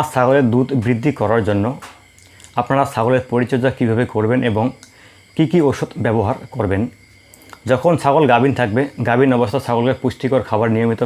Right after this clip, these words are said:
খাওয়াতে হবে, কাঁচা ঘাস নিয়মিত খাওয়াতে হবে এবং সময় মতো ছাগলের কৃমিনাশক অবশ্যই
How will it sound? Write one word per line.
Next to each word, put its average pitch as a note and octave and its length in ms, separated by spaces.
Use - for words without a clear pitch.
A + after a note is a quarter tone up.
খাওয়াতে A2 300
হবে, A2 200
কাঁচা B2+ 340
ঘাস B2+ 180
নিয়মিত A#2+ 340
খাওয়াতে G#2+ 300
হবে A#2+ 140
এবং A2 320
সময় C3 320
মতো A#2 300
ছাগলের A2 280
কৃমিনাশক C#3+ 540
অবশ্যই A#2+ 380